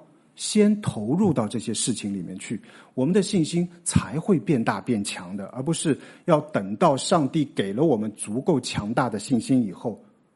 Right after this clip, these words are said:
我才投入到这些事情当中去。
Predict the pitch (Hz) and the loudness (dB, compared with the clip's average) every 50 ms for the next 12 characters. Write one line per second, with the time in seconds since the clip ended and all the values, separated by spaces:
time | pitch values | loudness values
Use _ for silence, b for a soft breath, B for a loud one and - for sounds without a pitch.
0 | _ _ _ - 202 180 - - - - 202 - - - 170 170 160 131 208 110 | _ _ _ -12 -12 -12 -10 -12 -12 -10 -10 -8 -4 -4 -4 -4 -4 -8 -10 -10
1 | 180 170 80 - - - - 90 - - - 160 - - - 143 - - - - | -10 -10 -14 -14 -14 -16 -12 -10 -8 -8 -8 -10 -12 -12 -14 -12 -12 -14 -14 -14
2 | 76 80 85 - - - 143 | -16 -16 -16 -18 -18 -20 -20